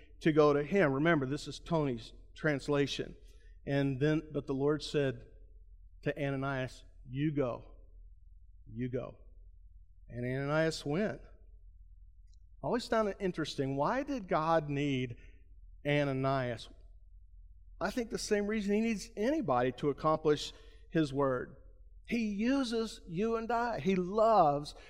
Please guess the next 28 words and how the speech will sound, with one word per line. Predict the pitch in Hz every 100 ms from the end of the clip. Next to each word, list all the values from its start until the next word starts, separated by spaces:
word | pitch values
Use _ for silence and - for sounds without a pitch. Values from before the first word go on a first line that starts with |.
| - -
to | 170
spread | - - 185 214 185 143
grace | 175 190 208 156 143 - -
through | 160 170
people. | - 226 233 - 185 131 - - - - - - - - - -
That's | 247 277
why | 226
he | 185
used | 165 151
Ananias. | 147 135 127 127 135 190
Why | - 285
did | 392 294
God | 262 247 208
use | 240 170
Moses? | 147 160 208 170 127 - - - -
Moses | 165 226 190 -
couldn't | - 220 214
speak. | - 254 262 240 - - - - - - - - -
Why | 202 226
did | 277 254
God | 233 233 247 - -
use | 233 226 180
David? | - 175 202 247 151 123
He | 180
was | 233 202
an | 180 165 160 92
immoral | 220 220 202 220 254 214 147 135 - -
failure. | - 220 294 254 131 -